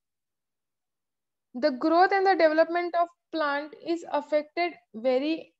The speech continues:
adversely. Adversely means very bad. So as you can see on the screen, air pollution is a silent killer. It don't kill at one time, but we get various diseases, especially the lung diseases, as we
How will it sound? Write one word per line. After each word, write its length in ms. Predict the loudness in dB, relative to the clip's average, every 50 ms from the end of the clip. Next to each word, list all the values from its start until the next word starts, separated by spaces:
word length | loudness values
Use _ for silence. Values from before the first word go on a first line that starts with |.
| _ -4
adversely. 800 | -2 0 0 0 -2 -2 -2 -2 -2 -2 -4 -6 -6 -4 -4 -2
Adversely 480 | -4 -4 -4 -4 -6 -6 -8 -10 -10
means 280 | -10 -10 -10 -10 -12 -14 -10
very 380 | -6 -4 -4 -2 -2 -4 -6 -4
bad. 440 | -4 -4 -2 -2 -2 -4 -4 -6 -10 _ _ _ _ _ _ _ _ _ _ _ _ _ _ _ _ _ _ _ _ _ _ _ _ _ _ _ _ _ _ _ _ _ _ _ _ _ _ _ _ _ _ _ _ _ _ _
So 100 | -4 -2
as 180 | 0 0 0 -2
you 60 | -4
can 140 | -4 -4 -2
see 180 | 0 0 0 0
on 100 | 0 -2
the 80 | -4
screen, 380 | -4 -4 -2 -2 0 -2 -2 -6 -6
air 240 | -2 -2 -2 -2 -2 -2
pollution 460 | -2 0 0 0 0 -2 -4 -6 -8 -8 -10
is 120 | -10 -8
a 60 | -8
silent 600 | -8 -4 -2 -2 0 0 0 0 0 0 -2 -2 -6 _ 4
killer. 320 | 4 4 6 4 2 0
It 220 | -2 -4 -4 -2 2
don't 340 | 2 2 2 2 0 -2
kill 220 | 0 0 0 0 -2 -2 0 0
at 160 | 0 0 -2 -4
one 300 | -4 -4 -4 -6 -8 -8 -6
time, 220 | -4 -4 -4 -6 -10 _ _ _ _ _ _ _ _ _
but 160 | -10 -8 -6
we 200 | -4 -4 -4 -4
get 260 | -4 -2 -2 -2 -2 -4 -8 -18 -16 -12
various 560 | -10 -6 -6 -4 -4 -2 -2 -2 -2 -2 -4
diseases, 360 | -4 -6 -6 -6 -6 -8 -8
especially 680 | -10 -10 -8 -4 -2 -2 -2 -2 -4 -8 -6 -6 -2
the 160 | 0 2 2
lung 420 | 2 2 0 -2 -2 -2 -4 -4 -4
diseases, 540 | -4 -4 -4 -4 -4 -4 -4 -4 -6 -8 -10 _ _ -6
as 300 | -4 -2 -2 -2 -4 -6
we 260 | -4 -2 -2 -2 -2